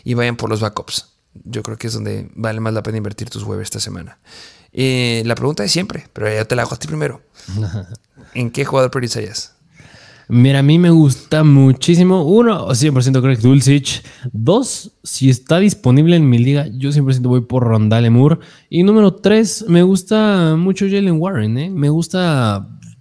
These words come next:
Speaker 2: la in-, <laughs> ahora sí que si yo tengo a Jaylen Warren, la ineficiencia de Najee.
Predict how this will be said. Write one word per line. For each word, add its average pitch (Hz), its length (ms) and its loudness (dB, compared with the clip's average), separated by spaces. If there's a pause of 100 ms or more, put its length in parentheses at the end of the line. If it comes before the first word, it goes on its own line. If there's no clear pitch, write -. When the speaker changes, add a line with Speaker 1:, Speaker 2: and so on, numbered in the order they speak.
(120)
Speaker 2:
la 123 160 0
in-, 127 300 0
<laughs> 190 100 2
ahora 147 160 2
sí 156 100 2
que 156 140 -2
si 139 80 0
yo 147 100 2
tengo 147 160 0
a 139 40 0
Jaylen 139 240 0
Warren, 139 240 2
la 117 80 0
ineficiencia 113 760 2
de 113 80 -2
Najee. 101 420 -4